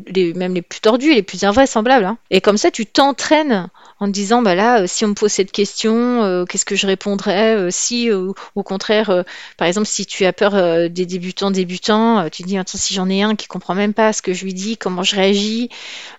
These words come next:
Euh, surtout, faut pas s'énerver, faut rester bienveillant, ils sont là pour apprendre. Toi, tu te, en fait, tu prends conscience de ça et donc tu vas être un super bon formateur parce que du coup, ta pédagogie va vraiment,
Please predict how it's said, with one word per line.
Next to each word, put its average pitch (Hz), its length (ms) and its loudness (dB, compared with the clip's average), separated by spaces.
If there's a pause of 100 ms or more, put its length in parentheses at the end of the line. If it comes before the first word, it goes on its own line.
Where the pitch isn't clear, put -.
(100)
Euh, 180 520 0
surtout, 196 260 -4
faut 196 140 -2
pas 190 100 0
s'énerver, 214 380 2
faut 190 140 0
rester 185 260 -2
bienveillant, 202 480 2
ils 220 40 2
sont - 160 -2
là 180 120 0
pour 196 180 -4
apprendre. 220 580 2 (320)
Toi, 247 160 8
tu 220 180 -4
te, 220 300 0 (100)
en 202 100 2
fait, 269 300 0 (200)
tu 247 140 -6
prends 262 220 2
conscience 294 560 0
de 233 100 2
ça 262 380 0 (100)
et 214 80 2
donc 233 220 0
tu 247 120 -6
vas 214 120 4
être 208 140 0
un 190 60 2
super 202 600 -4
bon 190 140 -2
formateur 190 540 0
parce 294 160 -2
que 214 120 -6
du 190 160 -10
coup, 254 240 -8 (400)
ta 190 100 4
pédagogie 214 1000 2
va 185 160 0
vraiment, 226 840 4